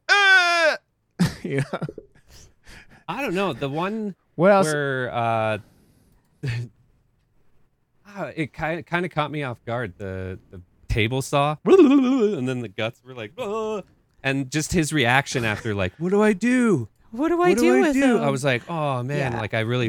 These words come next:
Speaker 2: I felt
Speaker 3: My
Speaker 2: for <laughs> him. I was like, "Oh, man."
Speaker 1: Yeah.
Speaker 2: That made me feel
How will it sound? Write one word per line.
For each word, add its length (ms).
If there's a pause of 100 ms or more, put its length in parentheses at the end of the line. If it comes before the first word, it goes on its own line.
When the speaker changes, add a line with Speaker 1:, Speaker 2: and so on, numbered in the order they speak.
(180)
Speaker 2:
I 340
felt 200
Speaker 3:
My 80
Speaker 2:
for 140 (260)
<laughs> 280
him. 300
I 100
was 140
like, 180
"Oh, 260
man." 480
Speaker 1:
Yeah. 420
Speaker 2:
That 180
made 180
me 120
feel 460